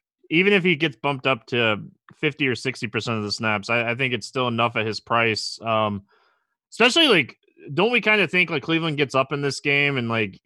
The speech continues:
you know, then they're even able to even use him more in the passing game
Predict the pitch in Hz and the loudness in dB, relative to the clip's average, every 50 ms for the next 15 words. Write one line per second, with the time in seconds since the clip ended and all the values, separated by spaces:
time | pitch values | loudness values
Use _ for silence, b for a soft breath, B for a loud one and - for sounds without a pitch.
0 | _ _ - 110 117 117 117 117 113 113 - 117 113 127 135 139 139 139 139 135 | _ _ -12 -8 -4 -4 -2 -2 -4 -6 -8 -6 -4 -2 -2 0 0 0 0 0
1 | 135 131 131 123 120 - - - 127 131 127 127 117 117 123 120 117 113 120 127 | 0 0 -2 -2 -4 -4 -4 -2 -2 -2 0 -2 -4 -4 -4 -4 -4 -2 -4 -2
2 | 127 120 113 117 120 123 117 120 113 113 113 117 120 120 120 117 113 107 101 - | -2 -2 -2 -2 -2 -2 -2 -2 -4 -2 -2 -2 0 0 0 -2 -2 -4 -2 -2
3 | 117 127 135 - 156 143 135 131 135 135 131 127 120 - | 0 0 -2 -2 -4 -2 0 0 0 0 0 -2 -4 -8